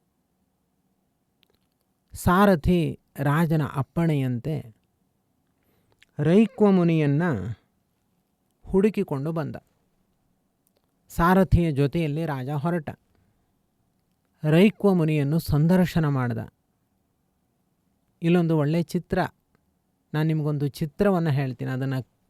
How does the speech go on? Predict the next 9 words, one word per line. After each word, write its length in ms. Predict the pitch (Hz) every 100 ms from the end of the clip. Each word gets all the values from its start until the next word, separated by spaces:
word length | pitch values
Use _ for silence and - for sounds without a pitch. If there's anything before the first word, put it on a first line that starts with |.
| _ _ _ -
ಮನಸ್ಸಿನಲ್ಲಿ 560 | 139 156 170 151 147
ತಂದ್ಕೊಳ್ಳಿ. 540 | 143 139 135 151 110 - _ _ _ _ _ _ _ _ _ _ _ _ _ _ _ _ _ _ _ _ _ _ _ _ _ _ _ _ _ -
ಒಂದು 200 | 170 170
ಎತ್ತಿನ 500 | 156 170 - 220 214 196
ಗಾಡಿ, 380 | 151 143 120 - _ _ _ _ _ _ _ _ _ _ _ _ _ _ -
ಅದರ 220 | 143 147 147
ಕೆಳಗಡೆ 920 | - 143 165 151 139 139 117 110 - _ _ _ _
ತಲೆ 260 | 156 156 170
ಕೆದರಿಕೊಂಡು 1040 | - 147 156 156 - 139 135 151 101 110